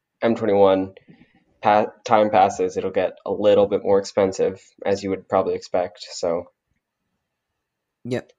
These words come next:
Speaker 1: yeah,
Speaker 2: Our
Speaker 1: get it while you
Speaker 2: next
Speaker 1: can.
Speaker 2: card is
Speaker 1: And it's, it's only
Speaker 2: Joel.
Speaker 1: rare, so, I mean,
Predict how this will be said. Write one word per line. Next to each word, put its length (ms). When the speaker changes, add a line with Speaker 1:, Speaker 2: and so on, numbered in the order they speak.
Speaker 1:
yeah, 140
Speaker 2:
Our 260
Speaker 1:
get 100
it 40
while 120
you 60
Speaker 2:
next 280
Speaker 1:
can. 60
Speaker 2:
card 460
is 460
Speaker 1:
And 120
it's, 160
it's 100
only 200
Speaker 2:
Joel. 80
Speaker 1:
rare, 180
so, 160
I 20
mean, 260